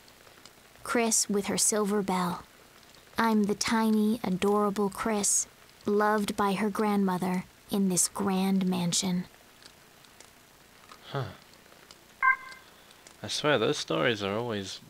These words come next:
Speaker 2: really good. <clears throat> I don't know what it is about them. I wish they'd explain.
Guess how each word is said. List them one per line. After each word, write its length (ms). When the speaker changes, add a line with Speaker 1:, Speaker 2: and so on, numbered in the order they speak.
Speaker 2:
really 420
good. 360
<clears throat> 360
I 1300
don't 120
know 120
what 120
it 140
is 160
about 380
them. 160
I 120
wish 180
they'd 180
explain. 580